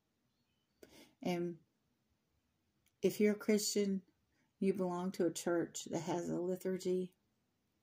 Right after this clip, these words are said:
where people are ordained to preach. Absolutely, positively respect that.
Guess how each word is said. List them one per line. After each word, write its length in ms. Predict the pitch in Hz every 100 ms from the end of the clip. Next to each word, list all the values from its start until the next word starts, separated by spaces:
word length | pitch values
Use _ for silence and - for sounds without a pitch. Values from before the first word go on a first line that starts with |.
| _ _ _ _ _ _ _ _ _ _ _ _ _
where 280 | 190 185 170
people 480 | - 202 202 185 -
are 280 | 175 165 165
ordained 680 | - 160 156 156 160 165 - _ -
to 120 | 196
preach. 600 | - 175 160 160 - - _ _ _ _ _ _ _ _ -
Absolutely, 800 | 196 190 - 196 185 180 - 180
positively 760 | - 175 170 175 - 180 190
respect 540 | 196 196 - 165 160 -
that. 420 | 170 170 -